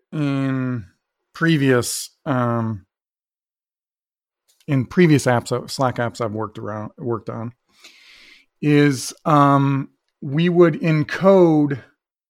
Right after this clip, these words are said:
additional information into this value that you would get back. So the value is just a string, but you, you, we would encode, like,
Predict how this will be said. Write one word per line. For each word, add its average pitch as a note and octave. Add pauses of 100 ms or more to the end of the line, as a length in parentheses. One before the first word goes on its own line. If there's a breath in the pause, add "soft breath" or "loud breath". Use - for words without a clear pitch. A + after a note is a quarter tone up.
(1300)
additional E3
information C3 (240)
into C#3+
this B2
value A#2 (260)
that B2+
you A2
would G#2+
get C#3
back. - (1400)
So C3 (220)
the D3+
value D3+
is C3
just C#3
a B2+
string, A#2+ (800)
but B2+
you, C#3
you, D3
we D#3
would D3+
encode, C3
like, A2+